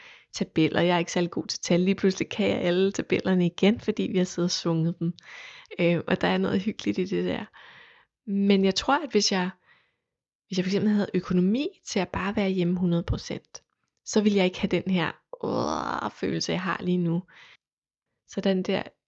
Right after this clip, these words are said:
tror jeg, som selvstændig økonomiske frygt for,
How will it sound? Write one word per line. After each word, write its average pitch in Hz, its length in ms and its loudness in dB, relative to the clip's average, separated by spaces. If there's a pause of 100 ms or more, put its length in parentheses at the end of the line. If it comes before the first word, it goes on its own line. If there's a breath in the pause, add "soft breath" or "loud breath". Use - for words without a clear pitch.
(260)
tror - 160 -4
jeg, - 80 -2
som 180 140 -2
selvstændig 180 600 -4
økonomiske 185 600 -4
frygt - 440 -8
for, 170 380 -4